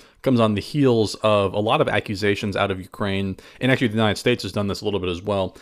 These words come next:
accusing Russia of interfering with international shipping in this region.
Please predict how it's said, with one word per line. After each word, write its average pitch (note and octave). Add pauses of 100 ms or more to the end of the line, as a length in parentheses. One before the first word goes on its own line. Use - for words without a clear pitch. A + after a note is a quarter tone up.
(100)
accusing C3
Russia A2
of G2
interfering A2
with -
international G2+
shipping F#2
in F2+
this F2
region. F#2+